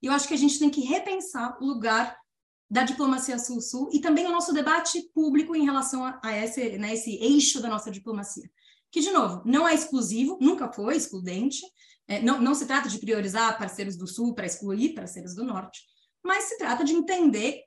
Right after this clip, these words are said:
qual que é o valor desse, desse, desse instrumento, desse instrumentário, dentre tantos outros.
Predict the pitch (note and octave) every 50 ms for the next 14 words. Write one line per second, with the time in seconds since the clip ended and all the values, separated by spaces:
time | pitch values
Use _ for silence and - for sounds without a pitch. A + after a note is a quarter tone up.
0 | _ _ C4+ B3+ C4 - G#4 G#4 D#4 B3+ D#4 D4 C4 A3+ A3 A#3 A#3+ A#3 A3+ A3+
1 | A#3 - G#3 G3+ G3+ G3 G3+ - - F#3+ F#3+ G3 G#3+ A3 - D4 C4+ - - A3+
2 | G3+ F#3+ G3+ A3+ A#3+ G#3 G3+ G3+ - A3+ - - A#3+ A#3 A3+ A3 - F3 F3 G3
3 | A3+ G#3 G3+ G3+ G#3 - A3+ - A3 G#3+ G#3+ - B3+ G3 F#3+ - _ _ _ -
4 | - _